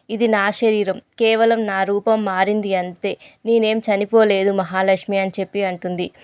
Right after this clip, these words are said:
"నేను కోమాలో చాలా ఏళ్ళుగా ఉన్నాను, అది అంతే. నిజస్వరూపం తెలిసి నిన్ను నిలదీయాలని వచ్చాను. అదే సమయంలో నా కొడుకు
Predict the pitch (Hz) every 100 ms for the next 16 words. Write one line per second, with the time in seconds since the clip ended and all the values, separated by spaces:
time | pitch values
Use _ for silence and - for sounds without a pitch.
0 | - _ 226 240 233 220 214 220 214 208
1 | 214 202 190 214 214 202 208 214 202 185
2 | 190 190 185 - 196 214 220 - _ _
3 | _ _ - 202 196 202 - _ _ -
4 | - 220 240 - 247 233 233 226 220 214
5 | 208 - 269 240 214 214 202 202 208 233
6 | 226 208 202 214 196 - 214 196 190 -
7 | 208 226 233 214 208 208 214 202 180 196
8 | 190 220